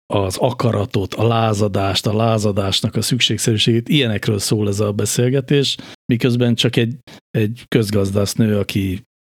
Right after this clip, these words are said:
elment Japánba tanítani, aztán ott volt egy ideig, és aztán elege lett Japánból is, és most Berlinben él.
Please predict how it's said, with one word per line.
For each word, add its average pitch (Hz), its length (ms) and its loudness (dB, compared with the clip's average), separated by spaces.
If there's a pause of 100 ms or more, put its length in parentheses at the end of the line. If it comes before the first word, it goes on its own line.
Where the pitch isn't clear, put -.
(180)
elment 101 360 0
Japánba 95 440 0
tanítani, 110 520 0
aztán 101 320 -4
ott 101 140 -4
volt 95 260 -4
egy 92 100 -6
ideig, 101 340 -4
és 95 180 -2
aztán 92 440 -4 (360)
elege 90 320 -2
lett 87 180 -6
Japánból 92 520 -4
is, - 160 0
és 107 160 -2
most - 300 -4
Berlinben 90 540 -4
él. 101 140 -6